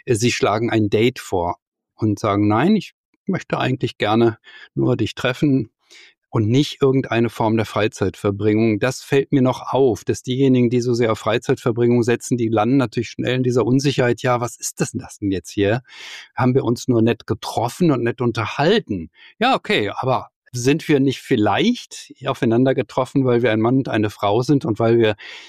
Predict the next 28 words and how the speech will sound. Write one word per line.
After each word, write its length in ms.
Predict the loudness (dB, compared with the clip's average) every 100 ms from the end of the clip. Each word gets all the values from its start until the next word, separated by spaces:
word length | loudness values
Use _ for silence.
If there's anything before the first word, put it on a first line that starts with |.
| -20 _
abtesten 880 | -6 -6 _ _ -4 -4 -2 0 2
wollen, 500 | 2 2 2 2 0 _ -20 _ _
ob 260 | -18 -10 -2
wir 100 | 0
ein 120 | 0
Paar 280 | -2 -2 0
werden 320 | -2 -4 -8
können? 380 | -8 -6 -6 -8 _ -20 -20 -20 _ _ -4
Und 160 | -2
dazu 300 | 0 0 0
gehört 280 | 2 0 2
dann 120 | 2
ja 120 | 2
auch 100 | 0
ein 80 | -4
bestimmtes 420 | -4 -4 -2 -4
Verhalten. 880 | -6 -8 -6 -2 2 2 0 -2 -2
Ich 140 | -4 -2
muss 180 | -2
mich 140 | -2 0
ja 100 | 0
jetzt 220 | 0 0
entsprechend 460 | -4 -2 -4 -2 -2
verhalten, 640 | -2 -2 0 0 0 0
also 200 | 0 0
nicht 280 | 0 0 -4 -18 -16 -16 -10
eben 380 | -2 2 2 0
über, 420 | 0 2 2